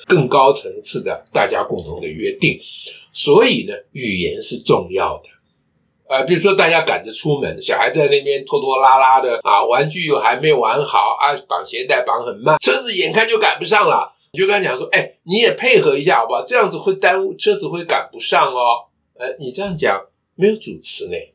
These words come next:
呃，你也配合一下好不好？配合谁呀？所以你就讲说，你要配合一下这个车子的固定的时间，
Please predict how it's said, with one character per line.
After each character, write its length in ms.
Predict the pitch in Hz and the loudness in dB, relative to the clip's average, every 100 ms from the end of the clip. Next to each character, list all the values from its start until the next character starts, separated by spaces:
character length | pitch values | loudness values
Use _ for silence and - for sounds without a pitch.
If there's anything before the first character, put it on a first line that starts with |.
| _ _ _ _ | _ _ _ _
呃， 80 | 185 | 2
你 140 | 233 | 6
也 120 | 175 | 4
配 220 | - 233 | 4 2
合 180 | 160 127 | 4 0
一 60 | 127 | 2
下 240 | 185 139 | 2 2
好 100 | - | 0
不 80 | 117 | -4
好？ 320 | - - - _ - | -4 -4 -8 _ -6
配 140 | 202 | -2
合 80 | 160 | -2
谁 280 | - - - | -2 -4 -4
呀？ 100 | - - _ _ _ _ _ _ | -10 -20 _ _ _ _ _ _
所 140 | - | 0
以 160 | 156 - | 0 0
你 80 | 123 | -2
就 100 | 156 | 0
讲 220 | 151 - | 0 -4
说， 160 | - - - - | -4 -12 -16 -12
你 200 | 98 175 | -6 -2
要 180 | 143 - | -2 -2
配 320 | 214 226 156 | 0 4 4
合 220 | 123 107 | 2 -2
一 80 | 107 | 0
下 260 | 151 - - | -2 -2 -2
这 120 | 143 | 0
个 160 | - - | 0 0
车 320 | - 185 180 | 4 4 4
子 160 | 135 | -2
的 160 | - - - | -10 -10 -2
固 240 | 190 - | 0 2
定 220 | 156 127 | -2 -2
的 100 | 95 | -4
时 340 | - - - - | -6 -6 -8 -12
间， 480 | - 98 92 92 | -4 0 0 -2